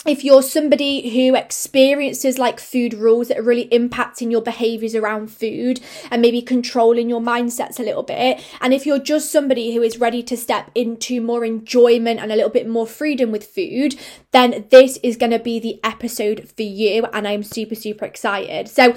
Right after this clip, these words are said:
the first thing I will go through is this week's crystal. So this week I have brought along Black Obsidian.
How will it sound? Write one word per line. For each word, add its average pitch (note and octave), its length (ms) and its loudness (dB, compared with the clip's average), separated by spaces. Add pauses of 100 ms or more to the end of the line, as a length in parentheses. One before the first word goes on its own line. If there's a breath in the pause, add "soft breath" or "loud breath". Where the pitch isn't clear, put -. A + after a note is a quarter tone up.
(220 loud breath)
the D4+ 100 8
first D#4 380 10
thing E4+ 120 0
I D4+ 60 2
will B3 320 8
go C#4+ 240 2
through B3+ 640 0
is A#3 200 -4
this A3+ 260 -4
week's C#4 200 -6
crystal. B3+ 720 2 (220 loud breath)
So D4 180 8
this D#4 300 -2
week D4+ 260 -4
I B3 120 4
have B3+ 180 4
brought B3 240 4
along A3+ 480 0
Black A#3+ 320 0
Obsidian. E4+ 720 6